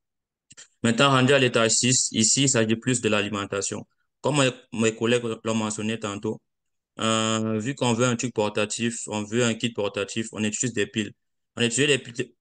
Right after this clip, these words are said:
les piles au lithium, mais au niveau de l'autonomie, l'autonomie n'est pas très bonne parce qu'on a testé au laboratoire, puis, euh, les piles peuvent rester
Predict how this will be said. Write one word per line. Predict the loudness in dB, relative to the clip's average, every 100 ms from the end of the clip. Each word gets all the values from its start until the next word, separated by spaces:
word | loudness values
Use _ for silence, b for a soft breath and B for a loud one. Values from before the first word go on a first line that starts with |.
| -20 _ _ 0
les | 0
piles | 2 2
au |
lithium, | 2 2 2 4 4
mais | 2 0 0 -4 -8 -14 _ _ _ _ _ _ _ _ _ _
au | 0
niveau | 2 2
de |
l'autonomie, | 0 -2 -2 0 -2
l'autonomie | -2 -2 -2
n'est | -2
pas | -4
très | -4 -4 -4
bonne | -4 -4
parce | -6 -6
qu'on | -4
a | -4
testé | -4 -4 -2
au |
laboratoire, | -2 -2 -4 -6 -4 -4 -4
puis, | -6 -6 -6 -12 _ _ _ _
euh, | -4 0 2 2 0 0 -2 -4 -6 -6 -10 -12 _
les | 0 0
piles | 2 -2 0
peuvent | 0 0
rester | 0 0 0 2 2 0 -4